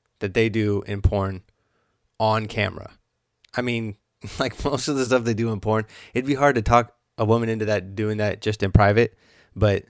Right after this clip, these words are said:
to talk them into doing that with maybe multiple people on camera f-, forever, 'cause Google is forever, like, I don't, I don't, I don't get it.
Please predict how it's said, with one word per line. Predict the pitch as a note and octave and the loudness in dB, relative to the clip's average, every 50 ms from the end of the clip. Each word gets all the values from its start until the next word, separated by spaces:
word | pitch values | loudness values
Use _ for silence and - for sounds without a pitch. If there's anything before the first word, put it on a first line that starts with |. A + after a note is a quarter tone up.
| _ _ _ - | _ _ _ -10
to | - | -2
talk | - A#2+ A#2 A#2 A2 | 2 2 2 2 2
them | B2+ A#2 A2 | 0 0 0
into | A2+ A2 A2 | 0 0 0
doing | G2+ G#2+ G#2 G#2+ G#2+ | 2 2 2 2 2
that | A2 A2 A2+ A#2+ - | 0 0 0 0 0
with | A2 A2 G#2 G2+ - - - _ _ _ _ _ - | 0 0 0 0 -2 -6 -8 _ _ _ _ _ -8
maybe | G#2+ G#2 A#2 A#2 A2+ A#2 | -4 -4 -2 -2 -2 -2
multiple | A2+ A2+ A#2 A2+ - G2+ A2 G#2 | 0 0 0 0 0 0 0 0
people | - A#2 A#2 G#2+ A#2+ B2 B2+ B2+ - _ _ _ _ _ _ _ _ _ _ | 2 2 2 4 4 4 2 2 -2 _ _ _ _ _ _ _ _ _ _
on | - A2+ A#2 A#2 | -4 -2 -2 -2
camera | - B2 A#2 A2+ A2+ A#2+ B2 B2+ B2+ B2 _ _ _ _ _ _ _ _ _ _ _ | -2 -2 -2 0 0 0 -2 -2 -4 -8 _ _ _ _ _ _ _ _ _ _ _
f-, | _ _ - _ _ _ _ _ _ _ | _ _ -20 _ _ _ _ _ _ _
forever, | - - A#2 G#2+ A2 A2+ G#2 B2 B2+ C3 B2+ - _ _ - | 0 2 4 4 4 4 2 2 2 0 0 -4 _ _ -8
'cause | - A#2 G#2+ | -6 -4 0
Google | G2+ C3 B2+ A#2+ A#2+ A#2+ A2+ | 2 2 2 4 2 2 0
is | A2 A2 | 0 0
forever, | - A2 G#2 G#2+ A2 A#2+ C3 C3+ C#3 - _ _ _ _ _ _ _ _ _ _ - | 2 2 4 4 4 2 0 -4 -4 -8 _ _ _ _ _ _ _ _ _ _ -6
like, | A#2 A#2+ G#2 F#2 G2+ _ _ _ _ _ _ _ _ _ _ - | -2 -2 -2 -2 -4 _ _ _ _ _ _ _ _ _ _ -4
I | C3+ D3+ | -2 -2
don't, | D3+ D#3+ - | -2 -2 -2
I | C3 C#3 | -2 -2
don't, | C#3+ C#3+ A#2+ - | -2 -2 -4 -6
I | - A#2+ | -8 -8
don't | B2+ B2 | -8 -6
get | A2+ A2+ F#2+ F2 | -4 -6 -6 -6
it. | F2 - _ | -8 -12 _